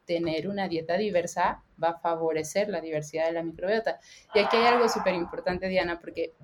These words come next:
estas bacterias son sobrevivientes máximas. Se adaptan a todo y se adaptan súper rápido.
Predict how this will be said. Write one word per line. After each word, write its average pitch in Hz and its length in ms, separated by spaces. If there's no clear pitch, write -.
estas 247 360
bacterias 208 480
son 190 180
sobrevivientes 170 720
máximas. 156 640
Se - 160
adaptan 190 440
a 147 260
todo 208 280
y 190 120
se 165 120
adaptan 156 440
súper - 360
rápido. 226 400